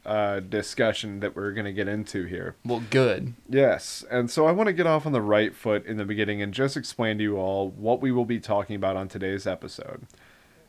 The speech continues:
Speaker 1: It's a friendly reminder that this isn't a review show. We're not here to tell you about something you can find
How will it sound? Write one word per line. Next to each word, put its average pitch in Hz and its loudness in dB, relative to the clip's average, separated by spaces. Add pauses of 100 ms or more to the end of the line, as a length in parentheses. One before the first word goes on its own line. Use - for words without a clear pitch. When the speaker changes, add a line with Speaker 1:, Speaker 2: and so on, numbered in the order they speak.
(100)
Speaker 1:
It's - -10
a 123 0
friendly 190 4
reminder 107 4
that 104 4
this 120 2
isn't 117 -2
a 107 -2
review 98 -4
show. - -8 (960)
We're 104 -2
not 107 2
here 131 0
to 120 -2
tell 110 0
you 107 4
about 101 4
something 98 -4
you 107 -4
can 127 -2
find 98 -4